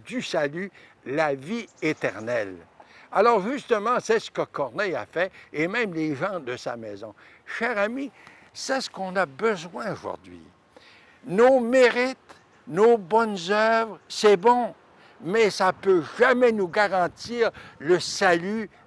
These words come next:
la vie éternelle. Seul Jésus peut nous offrir justement le salut,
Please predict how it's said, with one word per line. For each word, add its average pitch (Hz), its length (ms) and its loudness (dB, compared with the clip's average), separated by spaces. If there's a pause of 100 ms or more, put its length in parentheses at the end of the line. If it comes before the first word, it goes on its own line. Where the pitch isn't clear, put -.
(100)
la 147 220 4
vie 170 220 -6
éternelle. 135 520 -2 (220)
Seul 147 720 2 (260)
Jésus 180 680 -4 (100)
peut 160 160 -2
nous 139 340 -6
offrir 208 640 -2 (480)
justement 156 600 0 (200)
le 151 200 0
salut, 208 640 4